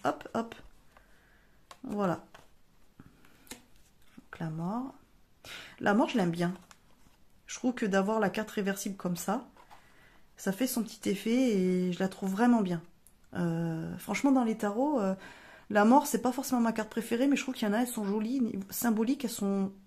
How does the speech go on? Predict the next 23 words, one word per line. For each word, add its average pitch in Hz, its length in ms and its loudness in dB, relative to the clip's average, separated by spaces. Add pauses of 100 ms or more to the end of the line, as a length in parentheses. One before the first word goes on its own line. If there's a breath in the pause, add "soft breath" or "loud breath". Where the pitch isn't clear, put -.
(160)
quand 202 100 -6
même 220 120 -2
assez, 185 880 -2 (640 loud breath)
euh, - 340 -4 (400)
impressionnantes, 214 600 0
on - 20 2
va 214 120 2
dire. 247 200 0
Et 202 60 0
je - 80 -6
trouve - 160 -14
que 226 100 0
celle-ci, 247 600 -2
elle 196 100 0
dégage 214 300 0
quelque 208 140 -10
chose. 180 300 -8 (840)
Donc, 202 220 -6
euh, 208 100 0
j'aime 233 200 2
bien 185 160 -2 (100)
cette - 220 -12
mort-là. 180 340 -2